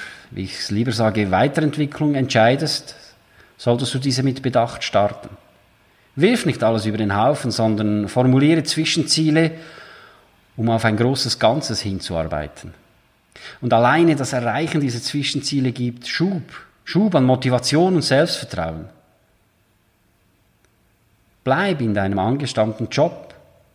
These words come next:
und mach zeitliche und, wenn möglich, auch finanzielle Ressourcen frei, um deinen Plan Schritt für Schritt in die Tat umzusetzen.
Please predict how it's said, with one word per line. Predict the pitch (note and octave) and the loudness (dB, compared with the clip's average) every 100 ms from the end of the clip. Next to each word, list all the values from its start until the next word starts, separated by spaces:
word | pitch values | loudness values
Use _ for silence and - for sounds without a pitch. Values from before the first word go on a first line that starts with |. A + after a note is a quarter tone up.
| _ _ _ _ _ | _ _ _ _ _
und | B2 A2 | -4 2
mach | B2 - | 0 0
zeitliche | - G#2 B2 D#3+ C3+ D#3 | 0 0 0 -2 -2 0
und, | D3+ D3+ D3 - - | 2 2 2 -4 -6
wenn | A#2 A#2+ | 2 4
möglich, | B2+ D3+ D3 | 6 4 2
auch | C#3+ | 0
finanzielle | - C#3 C3 C#3+ C#3 E3 | 0 0 0 2 4 4
Ressourcen | D3 - D3+ C3+ C#3 | 2 2 0 0 0
frei, | A2+ A2 A#2 D#3+ G3+ - - - - - _ _ | 2 4 4 2 -2 -8 -18 -20 -20 -20 _ _
um | - A2 | -6 -2
deinen | G2+ G2 F#2 | 0 0 0
Plan | G#2 G#2 C3 D#3 | 2 4 4 0
Schritt | C3+ C#3 D#3+ - | -2 -4 -4 -6
für | - B2 | -2 0
Schritt | C3 E3+ - - - - | 0 -4 -8 -18 -16 -10
in | B2+ | -6
die | D#3 | -4
Tat | D3 F#3+ F#3+ | -4 -4 -4
umzusetzen. | A2 G2 F2+ F2 - - - | -6 -6 -8 -10 -12 -16 -20